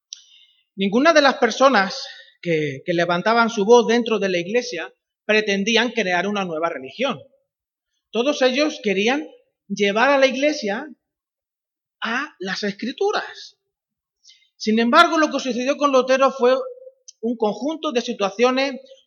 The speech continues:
políticas, sociales y económicas que usaron este despertar para que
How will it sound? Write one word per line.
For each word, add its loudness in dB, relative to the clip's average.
políticas, 0
sociales 0
y 0
económicas -2
que -2
usaron 0
este 0
despertar 0
para 0
que 0